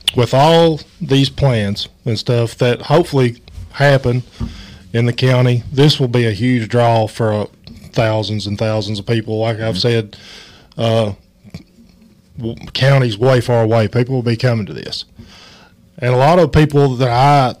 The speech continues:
Speaker 1: talk to, a lot of people call me and email me here and stuff like that with concerns. And one of their, one of the main concerns in the county for people is to clean it up, the,
Speaker 2: Mm-hmm.
Speaker 1: the general appearance of the county. You know, you've got a lot of,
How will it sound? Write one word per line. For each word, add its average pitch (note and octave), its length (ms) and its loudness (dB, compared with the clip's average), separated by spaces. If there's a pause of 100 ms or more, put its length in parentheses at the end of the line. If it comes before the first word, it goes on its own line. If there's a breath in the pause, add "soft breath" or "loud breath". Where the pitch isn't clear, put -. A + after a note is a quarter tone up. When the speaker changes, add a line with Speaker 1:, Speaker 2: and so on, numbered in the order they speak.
Speaker 1:
talk B2+ 300 0
to, C3 100 2
a - 0 -
lot B2+ 200 4
of D3 80 -4
people C3+ 300 0
call B2 300 2
me B2+ 200 4
and A#2 300 0
email B2 340 2
me A#2+ 220 0
here B2 320 4
and A#2 120 0
stuff B2 280 0
like B2 180 -2
that A#2+ 200 -2
with A#2 120 -12
concerns. B2+ 600 0
And A#2 220 -2
one C#3+ 200 4
of D3 60 4
their, C#3 200 6
one C#3 560 0
of F#3 60 4
the C#3 60 4
main C3+ 300 4
concerns B2 520 2
in A2 80 0
the A2 60 0
county A2+ 480 -2 (680 loud breath)
for - 160 -10
people A2 480 -2
is B2 300 0
to A#2 380 0 (300)
clean C3+ 320 4
it A2+ 100 0
up, A2+ 220 -2 (200)
the, B2 260 0
Speaker 2:
Mm-hmm. A2 240 -10
Speaker 1:
the B2+ 140 0
general C3 440 2
appearance B2+ 500 2
of G2 100 -8
the G2 80 -8
county. - 420 -8 (360 loud breath)
You A#2+ 100 -2
know, A#2+ 100 2
you've B2+ 180 2
got C3+ 160 4
a A#2 40 -2
lot C3 260 4
of, A2 180 -2